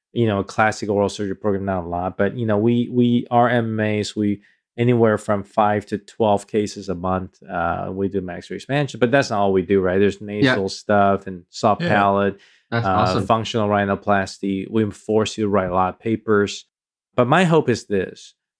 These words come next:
Speaker 1: My hope is that someone will go back to wherever the hell they came from and say,
Speaker 2: Mm-hmm.
Speaker 1: "Okay,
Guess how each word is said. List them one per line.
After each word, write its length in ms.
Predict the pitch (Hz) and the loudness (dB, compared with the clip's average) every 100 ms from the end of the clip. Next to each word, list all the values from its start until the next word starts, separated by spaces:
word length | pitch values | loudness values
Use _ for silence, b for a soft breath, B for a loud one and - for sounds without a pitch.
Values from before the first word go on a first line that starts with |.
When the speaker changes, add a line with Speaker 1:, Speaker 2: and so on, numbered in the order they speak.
| - | 0
Speaker 1:
My 140 | 135 | 2
hope 260 | 143 131 127 | 4 2 0
is 140 | 110 | -2
that 180 | - 107 | 0 -2
someone 360 | - 127 127 120 | 0 -2 0 0
will 100 | 107 | 0
go 200 | 101 110 | 2 0
back 320 | - 107 104 | 2 0 0
to 80 | 110 | -2
wherever 260 | 98 101 107 | 0 0 0
the 120 | 104 | -4
hell 180 | 101 101 | -2 -2
they 140 | 98 | -4
came 240 | 98 101 98 | -6 -12 -10
from 360 | - 101 98 | -4 -4 -4
and 140 | 92 117 | -2 0
say, 60 | 117 135 | 2 2
Speaker 2:
Mm-hmm. 80 | 147 | 0
Speaker 1:
"Okay, 400 | 110 120 107 98 | -2 0 0 -2